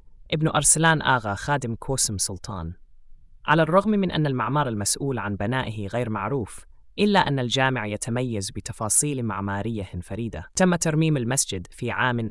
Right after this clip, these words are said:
ألف وثمانمائة وستة وثمانين خلال فترة السلطان عبد الحميد الثاني، حيث أشرف على الترميم باشا بحري، وأضيف على باب المسجد نقش طويل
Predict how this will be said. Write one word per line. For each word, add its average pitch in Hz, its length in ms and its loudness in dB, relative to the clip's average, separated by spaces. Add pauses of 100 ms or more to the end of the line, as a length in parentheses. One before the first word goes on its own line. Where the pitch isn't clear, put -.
(120)
ألف 147 280 -2
وثمانمائة 104 760 -4 (180)
وستة 110 500 -4
وثمانين 95 640 -6 (520)
خلال 156 360 2
فترة 156 380 -4
السلطان 123 580 -2
عبد 101 220 -6
الحميد 98 380 -6
الثاني، 98 540 -8 (440)
حيث 165 300 -2
أشرف - 420 0
على 101 200 -2
الترميم 104 560 -4 (160)
باشا 113 360 0
بحري، 87 520 -8 (440)
وأضيف 165 480 4
على 143 280 4
باب 139 240 4
المسجد 113 560 -2 (140)
نقش 160 340 0
طويل 107 540 -4